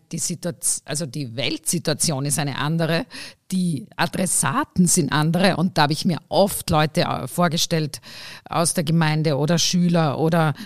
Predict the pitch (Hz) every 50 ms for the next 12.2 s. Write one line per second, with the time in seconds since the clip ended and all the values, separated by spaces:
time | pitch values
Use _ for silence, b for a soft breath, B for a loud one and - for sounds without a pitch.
0 | B - 165 170 180 - - 185 170 165 - - 175 - - - - 202 202 180
1 | 185 175 - - 185 185 170 165 165 175 190 190 - - - 175 127 - 170 -
2 | - - 165 165 170 170 139 - - - - 156 160 131 165 175 156 185 165 -
3 | - 165 165 165 156 - - - _ _ - 147 156 160 151 - - - _ _
4 | - - 175 165 151 135 151 147 143 139 147 - - - 160 135 131 131 - -
5 | - - 180 185 180 160 131 139 143 - - 143 131 - - 185 180 180 - 165
6 | 143 139 - - - 127 120 B 233 254 277 285 226 B - 175 175 170 180 185
7 | 180 180 180 180 175 135 156 185 - - 156 156 175 - - 170 170 165 160 123
8 | 156 165 147 - - 135 170 151 160 156 - - - 131 127 131 139 139 139 139
9 | 185 170 147 - - 135 147 151 151 - - - 147 147 143 143 151 135 - -
10 | 135 147 147 135 - - 156 156 147 - - - 170 160 - - - 202 220 190
11 | 170 147 - - - 160 160 175 190 190 170 - - 190 151 - - 185 190 190
12 | 185 - - -